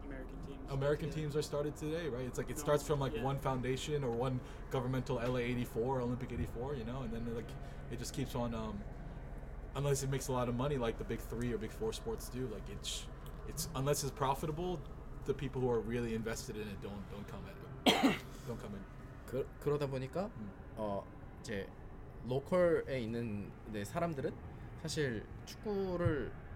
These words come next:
Speaker 3: 이제 많이 잘 안 보게 됐죠. 왜냐면은 그런, 그런, 그런 것 때문에 마-, they, they don't even marketing or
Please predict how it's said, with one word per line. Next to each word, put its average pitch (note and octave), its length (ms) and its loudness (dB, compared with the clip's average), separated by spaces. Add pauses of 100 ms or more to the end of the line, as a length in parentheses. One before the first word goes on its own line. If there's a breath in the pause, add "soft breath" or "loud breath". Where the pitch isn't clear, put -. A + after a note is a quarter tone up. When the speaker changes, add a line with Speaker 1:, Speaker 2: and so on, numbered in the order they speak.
(400)
Speaker 3:
이제 A#2 120 -4
많이 A#2 360 0
잘 C#3 260 0
안 A#2 720 -2
보게 G#2 160 -2
됐죠. - 240 -8
왜냐면은 F2+ 460 -4
그런, A2 280 -2 (120)
그런, D3 320 4
그런 D#3+ 260 2
것 C3+ 140 2
때문에 C#3 260 -2
마-, A#2 260 -2
they, A2+ 160 0 (120)
they G#2+ 120 2
don't B2+ 200 0 (400 loud breath)
even F#2+ 220 -4
marketing G2 800 -2
or F#2 240 -2